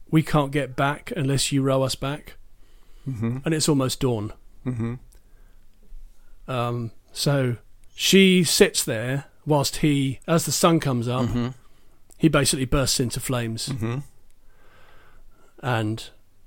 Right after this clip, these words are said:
Speaker 1: dies again.
Speaker 2: Right. <laughs>
Speaker 1: So he's not undead for very long, Riley,
Speaker 2: Uh-huh.
Speaker 1: and he doesn't take anyone's life as far as we know.
Speaker 2: Uh-huh.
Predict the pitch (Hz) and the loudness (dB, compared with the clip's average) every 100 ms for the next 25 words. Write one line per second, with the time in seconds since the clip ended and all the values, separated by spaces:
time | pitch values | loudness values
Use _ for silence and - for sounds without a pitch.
0 | - 131 107 101 - - - - - - | -6 -2 -2 -4 -8 -10 -18 -20 -20 -20
1 | - 175 135 113 - - - 113 135 147 | -6 -2 0 -2 -6 -4 2 8 8 8
2 | - - - - - - - - - - | 4 2 0 -8 -12 -12 -10 -8 -10 -12
3 | - - 135 - 156 - - - - - | -12 -10 -14 -4 -4 -4 -16 -14 -14 -16
4 | - - - - - - 165 190 185 247 | -20 -20 -20 -20 -8 6 8 10 10 10
5 | 190 190 202 - 170 190 165 180 170 135 | 8 8 6 6 6 8 10 8 8 4
6 | 113 135 117 113 131 143 113 127 139 143 | 0 0 0 2 2 2 2 2 2 2
7 | 156 156 143 170 160 151 135 135 131 147 | 0 0 4 4 4 2 4 0 0 2
8 | 135 107 147 - 139 131 120 127 127 113 | 2 0 -2 2 2 2 0 0 0 0
9 | 104 117 110 135 | -2 0 0 -2